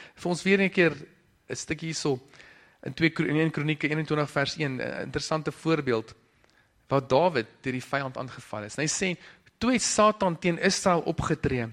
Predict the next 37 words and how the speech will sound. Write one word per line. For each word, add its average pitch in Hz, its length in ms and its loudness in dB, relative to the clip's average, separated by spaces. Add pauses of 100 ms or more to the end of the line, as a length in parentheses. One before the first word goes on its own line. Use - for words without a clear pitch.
(460)
en 143 280 4
Dawid 165 560 6
aangehits 151 920 0
om 127 180 -6
Israel 123 500 -4 (140)
te 110 160 -8
tel." 117 260 -4 (880)
En 107 100 -10
Dawid 135 260 4
het 139 120 -2
aan 123 120 4
Joab 123 340 4
en 117 60 -2
die 117 100 -2
owerstes 120 460 -2
van - 140 -4
die 117 100 -4
volk 120 280 -4
gesê, 117 340 -2
"Gaan 175 320 2
tel 262 260 4
Israel 156 520 0 (240)
van 156 240 0
Berseba 165 440 2
tot 143 240 -2
Dan 135 280 0 (220)
en 151 140 -2
bring 277 220 2
vir 208 100 2
my 135 160 4
berig 110 420 0 (1080)
dat - 160 -8
ek 123 160 2
hulle 117 160 -2
getal 110 580 -4 (560)
kan 101 220 -10
weet." - 400 -20